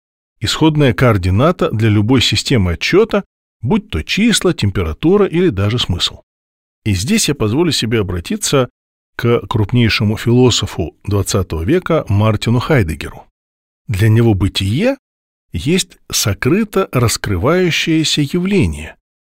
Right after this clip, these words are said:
где ничто — момент раскровения. Оно убирает покрывало привычного, чтобы сущие могли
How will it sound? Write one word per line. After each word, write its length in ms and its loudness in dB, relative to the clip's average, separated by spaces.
где 400 2
ничто — 680 2
момент 540 2
раскровения. 1700 0
Оно 280 4
убирает 600 2
покрывало 580 0
привычного, 920 -2
чтобы 480 0
сущие 920 0
могли 500 2